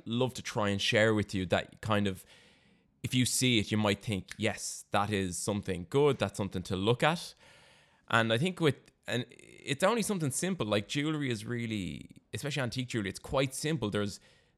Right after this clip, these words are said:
things to look out for. And one of them is condition, and specific to flower jewellery, a lot of it can be enamelled, right? And it's dead simple, but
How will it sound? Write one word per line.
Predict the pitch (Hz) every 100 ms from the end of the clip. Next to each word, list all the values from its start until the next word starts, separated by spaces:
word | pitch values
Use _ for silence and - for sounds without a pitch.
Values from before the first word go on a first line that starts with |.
| _
things | 147 143 135
to | 131
look | 117
out | 131 147
for. | - 110 95
And | 87 92 - _ _ _ -
one | 135
of | 185
them | 190 135
is | 117 104 - - -
condition, | 104 92 110 107 107 90
and | 95 95 -
specific | - 120 - 196 202 180 - -
to | 135 117 110 98 - _ _ _ _ _ _
flower | 117 123 127 120 101
jewellery, | - 101 92 95 87 80 - _ _
a | 95
lot | 113 139
of |
it | 127
can | 117
be | 98 98
enamelled, | 90 95 95 104 - -
right? | 64 82 117 - - _ _ _ _ _
And | - 202
it's | - - - _ _
dead | 160 185 170
simple, | - 127 107 92
but | - 104 98 -